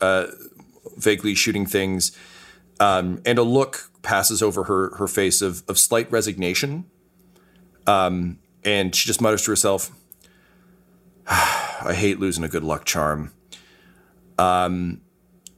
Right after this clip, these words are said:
and then out of her sleeve, uh, a tentacle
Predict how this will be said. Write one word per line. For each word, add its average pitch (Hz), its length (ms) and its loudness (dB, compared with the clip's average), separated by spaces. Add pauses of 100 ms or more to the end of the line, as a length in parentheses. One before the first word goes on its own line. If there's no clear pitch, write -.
(380)
and 113 180 4
then 110 400 2 (100)
out 117 180 4
of 139 140 -2
her 123 120 0
sleeve, 107 920 -2 (140)
uh, 82 400 2
a 90 60 -4
tentacle 87 840 -2